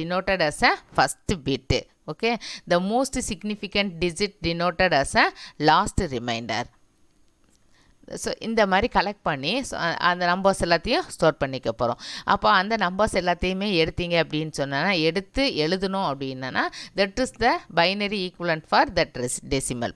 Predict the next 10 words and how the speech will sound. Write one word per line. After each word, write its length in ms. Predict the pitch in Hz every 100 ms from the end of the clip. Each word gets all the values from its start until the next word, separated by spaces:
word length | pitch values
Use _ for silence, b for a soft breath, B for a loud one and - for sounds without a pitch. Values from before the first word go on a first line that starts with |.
| 139
particular 340 | - 151 240 - _ - 131
decimal. 440 | - 127 113 113 - 151
Okay, 220 | 156 233 208 B B -
so, 80 | 294 277
two-ஆல 440 | 269 277 240 214 220
டிவைட் 320 | 185 202 220 202
பண்றோம் 280 | 190 196
அப்படின்னு 260 | 175 175 170 156
சொன்னா, 320 | 156 196 202
கண்டிப்பா 280 | 175 220 240